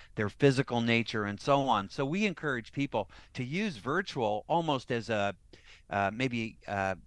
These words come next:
a way to connect with people, meet them, and so on, but then see if together you can organize ways to be in person.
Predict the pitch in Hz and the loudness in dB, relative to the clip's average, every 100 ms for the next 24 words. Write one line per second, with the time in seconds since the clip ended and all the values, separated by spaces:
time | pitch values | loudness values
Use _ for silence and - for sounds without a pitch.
0 | - 110 120 107 - - 123 131 - 120 | -16 -6 -4 -4 -6 -4 0 0 0 -10
1 | - 131 123 117 101 113 135 - 117 107 | -4 -4 -2 -4 -4 -2 -2 -2 -4 -4
2 | - 175 196 147 131 139 143 135 - 165 | -4 -4 0 0 0 -2 -2 -4 -4 -2
3 | 147 - 131 127 127 123 110 - 113 127 | -2 -4 -4 -2 -2 -4 -8 -10 -4 -4
4 | 123 117 107 104 95 - - - - 120 | -2 0 0 0 -6 -14 -20 -20 -8 -2
5 | 123 123 - 113 120 110 101 - - 107 | -2 -2 -6 -6 -4 -2 -6 -12 -8 -8
6 | - - | -8 -16